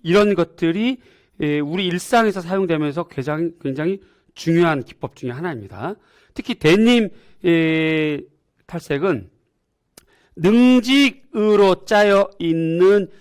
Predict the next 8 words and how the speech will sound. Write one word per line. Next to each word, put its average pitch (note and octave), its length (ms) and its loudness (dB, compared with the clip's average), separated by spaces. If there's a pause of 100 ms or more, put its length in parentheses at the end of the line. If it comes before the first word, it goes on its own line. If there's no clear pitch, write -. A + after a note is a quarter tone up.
(140)
직조 - 460 -8
중에 C#3+ 260 -4
하나이면서 C3+ 1000 -6 (340)
얘가 C#3 220 -2
링 G#3 480 0
염색을 B2+ 500 -6
하게 C3 180 -12
되거든요. G#2+ 500 -12